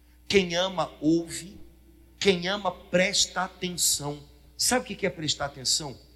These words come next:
É tá num lugar de cada vez. Teve um papa, que não é do meu tempo, é do tempo de algum de vocês aqui,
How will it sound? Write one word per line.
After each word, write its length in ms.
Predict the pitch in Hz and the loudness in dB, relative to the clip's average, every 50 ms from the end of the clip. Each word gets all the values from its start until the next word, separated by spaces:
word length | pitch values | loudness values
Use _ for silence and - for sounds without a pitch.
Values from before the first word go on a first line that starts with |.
| - - - | -20 -12 -6
É 80 | - 160 | -6 -6
tá 180 | - - 180 | -2 0 0
num 220 | 180 175 202 226 220 | 0 2 0 -4 -4
lugar 380 | 202 190 156 - 160 185 180 | -4 -8 -2 0 0 0 0
de 100 | 160 165 | -2 -8
cada 320 | 165 - - 165 170 170 170 | -12 -8 -8 -8 -6 -6 -8
vez. 560 | 160 120 123 117 113 107 - - - - - - - - _ - - - - - - | -8 -6 -6 -6 -6 -6 -6 -8 -8 -8 -10 -14 -20 -20 _ -20 -20 -20 -20 -14 2
Teve 240 | - 180 175 160 - | 4 4 4 4 2
um 180 | 156 - - | -6 -12 0
papa, 380 | - 160 170 175 170 - - 123 | 2 4 4 4 2 0 -8 -12
que 140 | - - 151 | -10 -10 -10
não 160 | 147 135 135 | -8 -2 0
é 100 | 131 131 | 0 0
do 80 | 127 127 | 0 -2
meu 160 | 127 120 117 | -6 -6 -6
tempo, 360 | 117 - 143 147 151 147 139 | -2 0 0 0 2 0 -4
é 40 | 131 | -6
do 80 | 123 | -6
tempo 300 | 123 - - 135 131 - | -6 -8 -8 -6 -4 0
de 80 | - 131 | 2 2
algum 260 | 123 117 - 123 127 | 2 2 0 -6 -8
de 100 | 120 - | -8 -8
vocês 500 | 113 113 117 - - - 117 117 117 101 | -10 -6 -4 -4 -2 -2 -2 -4 -4 -4
aqui, 420 | 107 104 - - 165 147 - - | -6 -10 -6 -2 -2 -2 -2 -4